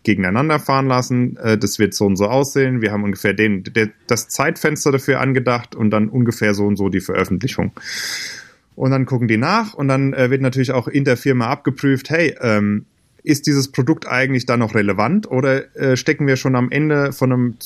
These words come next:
Lebenszyklus von einem Produkt und es kommt ein Nachfolgemodell? Ähm, das muss natürlich auch immer berücksichtigt werden und so,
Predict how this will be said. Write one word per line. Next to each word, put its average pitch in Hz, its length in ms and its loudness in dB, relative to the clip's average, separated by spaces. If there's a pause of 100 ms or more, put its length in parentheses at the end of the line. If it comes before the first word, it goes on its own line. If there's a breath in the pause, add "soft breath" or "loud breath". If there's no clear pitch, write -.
Lebenszyklus 165 840 -2
von 151 160 2
einem 147 100 -2
Produkt 139 400 0
und 127 180 2
es 123 140 -4
kommt 120 220 0
ein - 20 2
Nachfolgemodell? 98 880 0 (1200)
Ähm, 107 360 0
das 117 160 0
muss 139 100 2
natürlich 127 300 0
auch 131 140 0
immer 175 120 2
berücksichtigt 147 580 -2
werden 139 220 2
und 117 140 0
so, 151 340 0